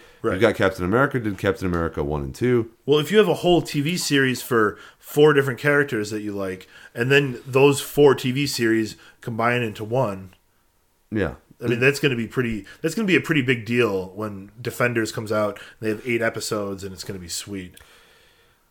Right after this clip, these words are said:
Speaker 2: We'll see. I mean, we didn't really read comic books, uh, that much when we were growing up, so, uh, to be honest, like, I'm not even sure who is in the Defenders. I don't want you to tell me if you do know, 'cause this
Speaker 1: It's
Speaker 2: guy,
Speaker 1: those,
Speaker 2: this
Speaker 1: those
Speaker 2: guy reads
Speaker 1: series.
Speaker 2: spoilers.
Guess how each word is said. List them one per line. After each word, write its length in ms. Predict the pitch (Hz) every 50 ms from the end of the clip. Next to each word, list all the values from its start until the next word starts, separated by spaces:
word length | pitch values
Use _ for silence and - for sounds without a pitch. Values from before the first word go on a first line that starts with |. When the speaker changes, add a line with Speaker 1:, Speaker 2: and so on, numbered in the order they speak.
| _ _ -
Speaker 2:
We'll 120 | 95 107
see. 300 | 110 - 127 110 92 87 - -
I 80 | - 110
mean, 160 | 117 120 120
we 100 | 127 143
didn't 280 | 151 190 180 165 120 -
really 260 | 110 120 123 120 117
read 220 | 104 107 107 95
comic 280 | - 92 85 85 80 78
books, 440 | - 78 76 - - - - - - -
uh, 320 | - 82 82 80 78 76 76
that 300 | 67 78 90 87 - -
much 380 | 85 85 80 - - - -
when 180 | 95 87 85 82
we 100 | 82 78
were 80 | 76 76
growing 320 | 69 85 90 90 90 110
up, 140 | 131 131 131
so, 440 | - - 101 92 87 87 - - - _ -
uh, 60 | - - - - - - - 160 - -
to 100 | - 98
be 160 | 90 92 92
honest, 560 | 101 113 131 139 117 92 87 92 - - - _ _ - - _ _ -
like, 120 | 90 85
I'm 200 | 95 98 113 123 131
not 140 | 120 107
even 160 | 101 95 90 90
sure 220 | - - 95 92
who 280 | 90 90 90 90 90 85
is 240 | 90 92 92 82 87
in 160 | 98 120 143
the 80 | 139 104
Defenders. 560 | 90 82 - - 78 76 69 76 82 82 90
I 100 | 92 90
don't 120 | 98 104
want 160 | 107 98 -
you 100 | 90 85
to 60 | 78 -
tell 140 | 101 104 104
me 100 | 95 82
if 120 | 76 -
you 60 | 73
do 160 | 73 85 101 107
know, 360 | 90 73 69 69 71 76 - - - _ _ -
'cause 120 | - 95
this 100 | 107 113
Speaker 1:
It's 80 | 143 127
Speaker 2:
guy, 100 | 107 95
Speaker 1:
those, 360 | 175 180 170 160 135 - - -
Speaker 2:
this 100 | - - - - - - -
Speaker 1:
those 180 | 135 127 123
Speaker 2:
guy 100 | 120 123
reads 280 | 107 98 98 98 139 117
Speaker 1:
series. 20 |
Speaker 2:
spoilers. 540 | 98 90 92 87 82 73 69 76 78 - -